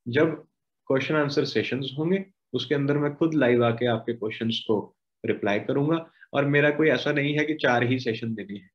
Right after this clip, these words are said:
ये भी ध्यान रखना। जब मैं आठ बजे से लेके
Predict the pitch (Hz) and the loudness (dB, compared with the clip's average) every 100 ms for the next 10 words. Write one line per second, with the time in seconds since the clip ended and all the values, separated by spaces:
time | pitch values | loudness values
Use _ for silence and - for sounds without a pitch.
0 | _ _ _ _ _ - 131 143 120 110 | _ _ _ _ _ -2 0 2 2 0
1 | 95 - _ _ _ _ _ _ _ _ | -4 -12 _ _ _ _ _ _ _ _
2 | _ _ _ 127 135 139 135 135 151 156 | _ _ _ -2 0 2 2 2 4 4
3 | 156 156 147 123 120 117 110 | 4 4 4 2 4 4 4